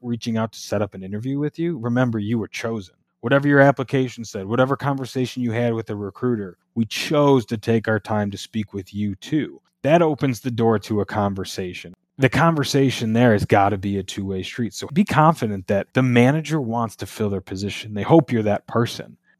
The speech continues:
Do what you can to show that you can be that person. You do wanna straddle that line. You, you wanna be confident that you deserve to be in the room. You don't wanna be arrogant,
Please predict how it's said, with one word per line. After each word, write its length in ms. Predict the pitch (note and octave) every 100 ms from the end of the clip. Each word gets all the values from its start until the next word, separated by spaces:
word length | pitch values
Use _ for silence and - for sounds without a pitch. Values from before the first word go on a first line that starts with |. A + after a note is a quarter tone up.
| A#2
Do 160 | A#2 E3+
what 220 | F#3 -
you 60 |
can 340 | F3+ C3 B2+ B2
to 100 | A2
show 280 | - A#2+ A2+
that 140 | A2+
you 80 | G#2
can 360 | - A#2 A2+
be 120 | G2+ F#2+
that 240 | F2+ -
person. 520 | - F#2 F2+ G2 F#2+ - - - _ -
You 220 | D3 E3
do 140 | F3+
wanna 200 | F#3 A#2+
straddle 380 | G#2 - G2+ G2
that 200 | F#2 F#2+
line. 300 | G2 F#2+ G2
You, 440 | C#3 E3 F3+ D#3 D#3+
you 140 | D#3+
wanna 200 | F3 F3
be 120 | D#3+
confident 500 | - B2+ A#2+ A#2+ A2
that 120 | A2 G#2+
you 100 | G#2+
deserve 420 | G#2 G2 G#2 G2+
to 140 | -
be 180 | G2 G2+
in 140 | G2
the 100 | F#2+
room. 340 | F#2+ G2 F#2+ G#2
You 80 | F3+
don't 140 | G#3
wanna 160 | E3+ A#2+
be 220 | G2+ -
arrogant, 580 | G3 B2 F#2+ E2+ A#2